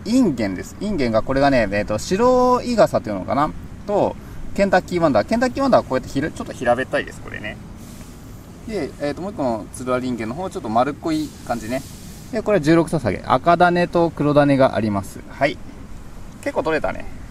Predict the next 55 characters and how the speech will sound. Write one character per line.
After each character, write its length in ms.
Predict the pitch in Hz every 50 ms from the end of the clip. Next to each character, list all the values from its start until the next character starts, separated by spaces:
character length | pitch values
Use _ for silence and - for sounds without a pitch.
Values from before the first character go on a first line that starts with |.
| - -
ま 120 | 123 123
あ、 80 | 113 110
あ 20 | 110
の、 220 | 110 110 110 110
雨 240 | - 339 349 370 -
な 100 | 135 117
ん 60 | 113
で 140 | 104 104 104
ね、 240 | 110 113 113 101 92 90 - - - - -
こ 160 | - 135 143
う 60 | 143
い 100 | 143 139
う 60 | 139
ト 140 | 127 - 220
マ 120 | 233 220
ト 120 | 196 - 139
な 100 | 127 117
ん 80 | 113
か 80 | 98 -
は 80 | 101 101
若 200 | 98 123 143 139
干 180 | - 190 196
ま 100 | 202 190
だ、 180 | 143 110 92 - - - - - - - - - - - - - - - -
ち 40 | -
ょ 40 | 120
っ 20 |
と 60 | 120
こ 100 | 117 123
れ 80 | 120 113
カ 140 | - 143 156
メ 80 | 160
ム 80 | 160 143
シ 100 | - 131
の 60 | 113
被 160 | 110 139 131
害 140 | 123 117 110
が 80 | 104 104
あ 60 | 104
っ 20 | 98
た 160 | - 98 107
り、 340 | 135 156 165 165 160 135 113
色 140 | 131 139
が 260 | 131 117 107 101 92 -
薄 160 | 107 101 -
か 100 | - 117
っ 20 | 110
た 100 | - 104
り 60 | 98
し 100 | - 107
ま 100 | 104 101
す 100 | - -
け 80 | - 98
れ 80 | 98
ど、 260 | 101 135 160 170 160